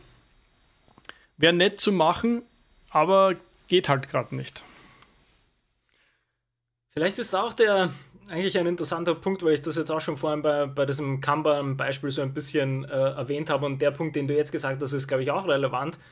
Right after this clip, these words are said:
Speaker 2: dass ja eigentlich diese Kategorisierung in dem Gesamtkontext auch relativ wichtig ist, wie man das formuliert. Also wenn ich eine Kategorie habe, ähm, Zukunftsprojekt, äh,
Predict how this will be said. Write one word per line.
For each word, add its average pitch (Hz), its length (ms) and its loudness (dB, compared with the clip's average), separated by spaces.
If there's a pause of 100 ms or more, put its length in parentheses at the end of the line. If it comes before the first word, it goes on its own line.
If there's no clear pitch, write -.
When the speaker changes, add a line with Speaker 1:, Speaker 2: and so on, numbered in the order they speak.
(380)
Speaker 2:
dass 143 180 2
ja 151 340 2
eigentlich 190 380 -2
diese 170 480 2 (680)
Kategorisierung 180 1200 0
in 180 280 0
dem 170 340 0
Gesamtkontext 180 1400 -4
auch 185 240 -4
relativ 185 340 2
wichtig 202 240 -8
ist, 156 160 2
wie 170 80 0
man 175 200 0
das 160 220 2
formuliert. 151 720 0 (560)
Also 139 160 -4
wenn 160 120 2
ich 180 140 2
eine 165 320 2
Kategorie 160 560 0
habe, 165 480 2 (320)
ähm, 147 480 -4 (300)
Zukunftsprojekt, 160 1200 0
äh, 143 200 2